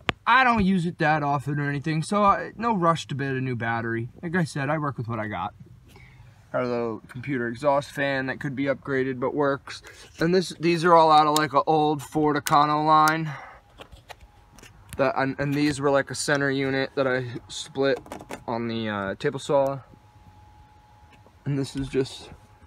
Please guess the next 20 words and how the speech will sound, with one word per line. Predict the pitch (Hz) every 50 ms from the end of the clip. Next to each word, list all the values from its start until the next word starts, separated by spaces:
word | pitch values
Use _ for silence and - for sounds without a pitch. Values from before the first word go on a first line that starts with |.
| - -
cheap | - - 156 147 - -
carpeting. | - 156 147 143 - 147 135 139 143 143 139 135 139 135 - _ _ - - - - - - - - _ - _ _ _ _ _ _ - - - - - - _ - - - - - - - - - - - - - - - - - - - - - - - - - - - - - - -
And, | 127 123 120 120 120 120 123 131 143
you | 180
know, | 220 226 202 190
that | 196 190 190
works | 185 190 180 - -
out | 196 180 165 165
great. | - 196 190 180 - - _
You | 151 147 143
got | 139 151 143 127 -
the | 139
bright | 127 143 151 160 - -
lights | 165 156 147 143 -
for | - 151 139
when | 139 139
you're | 131 131
looking | 147 160 - 190 175
for | 170 - 175
shit. | 165 - - 170 165 160 -